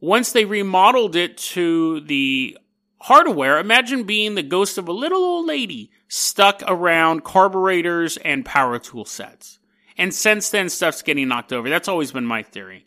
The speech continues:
Now, again, it could just be a bunch of workers are paranoid, or <laughs> they just don't wanna work over there, and they go, "No, no, there's a ghost over there. I don't wanna work over there tonight."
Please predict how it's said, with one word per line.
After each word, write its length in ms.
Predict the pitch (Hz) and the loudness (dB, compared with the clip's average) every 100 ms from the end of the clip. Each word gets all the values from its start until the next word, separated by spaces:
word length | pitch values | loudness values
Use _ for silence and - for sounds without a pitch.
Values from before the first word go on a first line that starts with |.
| _ | _
Now, 240 | - 196 180 | 2 4 4
again, 300 | 170 175 165 | 4 0 0
it 80 | 151 | -4
could 140 | 180 | -6
just 180 | 160 - | -6 -2
be 140 | 160 | -2
a 60 | 147 | 0
bunch 220 | 151 143 | -2 -4
of 60 | 139 | -4
workers 360 | 135 120 123 | -4 -4 -8
are 60 | 107 | -8
paranoid, 680 | - 208 202 196 190 185 185 | 0 2 2 0 -2 -2 -2
or 200 | 175 175 | -2 0
<laughs> 40 | |
they 160 | 311 247 | 4 4
just 200 | 240 - | 4 2
don't 140 | 240 | 4
wanna 160 | 220 196 | 6 4
work 260 | 190 196 | 4 2
over 180 | 202 175 | 0 0
there, 180 | 165 160 | 0 0
and 120 | 160 | 2
they 100 | 160 | -2
go, 160 | 147 151 | 0 -2
"No, 240 | 196 202 | 0 0
no, 200 | 196 196 | 0 -2
there's 180 | 185 175 | -2 -6
a 40 | |
ghost 240 | 165 190 180 | -4 -4 -4
over 140 | 160 | -4
there. 140 | 147 143 | 0 0
I 20 | |
don't 140 | 151 | 0
wanna 120 | 156 | -2
work 240 | 156 156 147 | -2 -4 -4
over 160 | 135 | -6
there 140 | 123 117 | -4 -6
tonight." 340 | 110 107 104 | -6 -8 -10